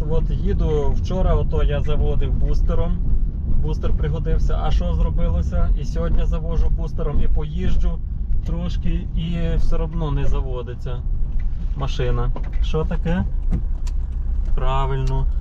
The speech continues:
Акумулятор дві тисячі вісімнадцятого року випуску. І вже все, він вийшов з ладу. Акумулятор. Провірили тільки що, я під'їхав до Саші, він мені там чик-чик-чик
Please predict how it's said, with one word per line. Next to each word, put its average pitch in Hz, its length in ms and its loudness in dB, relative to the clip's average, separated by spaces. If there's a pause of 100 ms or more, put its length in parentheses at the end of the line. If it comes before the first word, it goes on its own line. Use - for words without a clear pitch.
(1080)
Акумулятор 160 760 0
дві 147 140 0
тисячі - 420 2
вісімнадцятого 151 840 0
року 151 300 2
випуску. - 600 0 (2750)
І 143 100 2
вже 156 240 2
все, 139 300 2
він 131 120 2
вийшов - 400 2
з - 60 0
ладу. 117 400 0 (1400)
Акумулятор. - 680 2
Провірили 165 500 2
тільки - 240 0
що, 156 160 0
я 139 140 0
під'їхав 131 480 2
до - 100 2
Саші, 135 380 2
він - 220 2
мені 123 260 2
там - 240 0 (380)
чик-чик-чик - 680 2